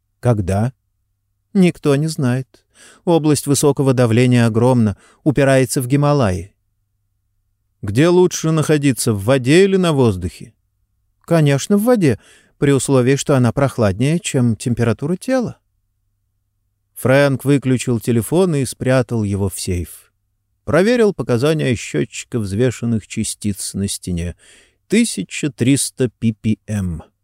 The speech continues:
Счётчик улавливает мелкие твёрдые частицы размером двадцать пять нанометров и меньше. Фрэнк снова вышел на улицу,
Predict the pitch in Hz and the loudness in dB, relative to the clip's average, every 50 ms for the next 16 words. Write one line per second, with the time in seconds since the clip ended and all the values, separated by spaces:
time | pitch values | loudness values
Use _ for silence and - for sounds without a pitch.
0 | _ _ _ _ _ _ _ _ _ _ _ - - - 180 208 220 - - - | _ _ _ _ _ _ _ _ _ _ _ -14 -4 -2 0 0 0 -2 -8 -14
1 | - _ - 196 185 170 156 160 156 165 170 160 165 160 151 - - 135 139 147 | -14 _ -4 0 2 2 4 2 2 2 2 2 4 2 2 2 0 0 0 0
2 | 147 - - 147 131 110 - 117 123 135 139 127 120 135 131 120 107 - - 120 | 0 -2 -2 -4 -4 -2 -2 0 2 2 2 2 0 -2 -2 -2 -2 -4 -4 -6
3 | 107 - _ - 156 143 - - 131 117 113 107 87 98 110 127 135 127 123 117 | -6 -6 _ -6 -6 -6 -4 -2 -2 0 0 -2 0 0 0 2 2 4 2 2
4 | 98 87 90 117 131 - - - - 123 107 _ - - 120 127 120 - 113 120 | 0 0 0 0 0 -2 -4 -10 -10 -10 -10 _ -8 -4 -4 -4 -4 -2 -2 0
5 | 120 117 110 107 117 127 123 - - 113 - - 110 104 104 117 123 117 110 - | 0 2 2 2 2 2 0 0 -2 -6 -6 -4 -4 -2 -2 0 -2 -2 -4 -6
6 | - 120 113 95 _ _ _ _ _ _ _ _ _ _ _ _ _ _ _ _ | -6 -8 -8 -8 _ _ _ _ _ _ _ _ _ _ _ _ _ _ _ _
7 | - - 123 139 160 180 180 - - - 160 156 151 147 147 143 139 143 131 131 | -4 0 0 2 2 0 -2 -4 -2 -2 0 2 4 4 4 4 4 2 2 2
8 | 139 131 - - 135 127 123 127 123 123 123 120 120 117 110 - - - 117 110 | 0 -2 -2 -4 -4 -2 0 0 0 0 2 2 2 0 -2 -2 -6 -6 -4 -4
9 | 107 82 | -4 -6